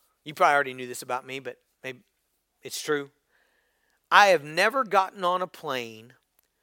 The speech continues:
to either India or Africa. And I've gotten on a plane to a lot of other places, um, but, but it's, I, I thought about this, and it's true of those two places, India or Africa.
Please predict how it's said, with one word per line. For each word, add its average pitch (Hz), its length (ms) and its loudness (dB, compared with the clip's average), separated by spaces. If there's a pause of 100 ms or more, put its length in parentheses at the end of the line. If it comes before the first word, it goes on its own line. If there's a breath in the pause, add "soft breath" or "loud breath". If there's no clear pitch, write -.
(340)
to 160 180 -8
either 147 280 -4
India 208 520 -4 (140)
or 180 180 -2
Africa. 131 480 -2 (320)
And 135 80 -2
I've 160 80 -2
gotten 214 180 4
on 202 100 0
a 196 40 -4
plane 190 240 -4
to 170 80 -4
a - 0 -
lot 147 180 2
of 165 80 -2
other 160 160 0
places, 139 600 -8 (760)
um, 131 500 0
but, 143 220 -8
but 143 100 0
it's, - 380 -6
I, 139 260 2
I 131 40 -2
thought 208 220 2
about 180 200 4
this, 156 220 -6
and 139 100 -10
it's 143 180 -8
true 214 320 -4
of 127 120 -2
those 151 240 -2
two 175 140 -14
places, 135 560 -8
India 170 280 -6
or 165 40 -4
Africa. 123 360 -4